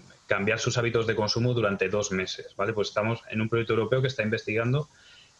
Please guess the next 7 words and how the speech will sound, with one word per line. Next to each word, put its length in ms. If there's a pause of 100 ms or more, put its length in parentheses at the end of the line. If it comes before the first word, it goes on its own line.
(120)
eh, 600
eh, 440
cómo 240
se 120
adaptan 420
los 220
consumidores 880